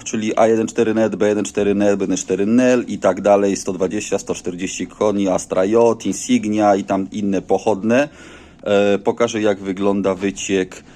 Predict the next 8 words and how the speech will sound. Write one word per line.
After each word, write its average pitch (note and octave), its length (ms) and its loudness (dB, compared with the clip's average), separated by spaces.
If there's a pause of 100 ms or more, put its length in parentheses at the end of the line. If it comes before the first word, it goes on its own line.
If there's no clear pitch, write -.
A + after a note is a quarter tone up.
(320)
z G2 480 0
chłodniczki G2 720 -2
oleju A2 500 2
i G2 220 -4
z F#2+ 340 0
rurki G2+ 680 -2
smarującej F#2+ 840 -2
turbinę, A2+ 920 0